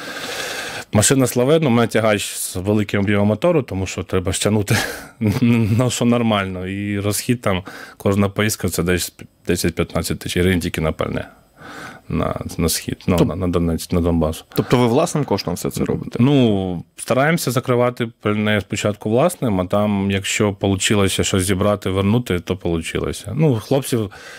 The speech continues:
Speaker 1: хлопці всі нарвуться, «Да давай ми, типа, скинемося», — ні, не, хлоп-, то вам є на що тратити.
Speaker 2: Мгм.
Speaker 1: Ну, зачаст-, ну, а, е,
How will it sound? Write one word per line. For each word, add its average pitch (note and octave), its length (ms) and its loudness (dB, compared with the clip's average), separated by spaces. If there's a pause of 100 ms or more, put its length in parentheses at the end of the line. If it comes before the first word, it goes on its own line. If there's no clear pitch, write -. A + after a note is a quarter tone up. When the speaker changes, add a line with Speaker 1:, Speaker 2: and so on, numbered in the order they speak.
Speaker 1:
хлопці B2 320 0
всі A2 200 -4
нарвуться, A2+ 500 4
«Да G2+ 100 0
давай G#2+ 280 2
ми, G2+ 140 -2
типа, F#2 340 -4
скинемося», — B2 680 0
ні, F2+ 260 -2 (320)
не, G2 100 -6
хлоп-, G2 460 -12
то G#2+ 120 0
вам G#2+ 260 2
є G#2 100 4
на G2 100 0
що - 140 -6
тратити. - 440 -6 (160)
Speaker 2:
Мгм. A#2 240 -4 (340)
Speaker 1:
Ну, D#3+ 60 4
зачаст-, D3 320 2
ну, D#3 160 4
а, A#2 440 2 (580)
е, G#2+ 280 2